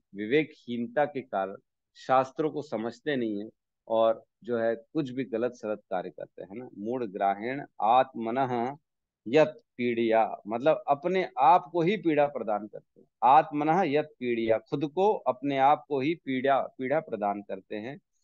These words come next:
क्रियते तपः, ऐसी क्रिया करते हैं जो तपस्या कहलाती हैं। परस्य उत-, उत्सा-,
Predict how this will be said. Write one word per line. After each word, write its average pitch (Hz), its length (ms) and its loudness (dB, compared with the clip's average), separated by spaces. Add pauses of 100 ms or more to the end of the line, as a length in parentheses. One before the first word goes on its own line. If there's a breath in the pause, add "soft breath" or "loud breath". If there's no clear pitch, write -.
(340)
क्रियते 214 580 6
तपः, 135 580 4
ऐसी 151 300 0
क्रिया 135 400 -2
करते 120 340 -2
हैं 156 100 0
जो 139 100 -4
तपस्या 127 480 -4
कहलाती 110 560 -6
हैं। 139 260 -8 (500)
परस्य 226 640 6
उत-, 165 220 0 (280)
उत्सा-, 165 640 6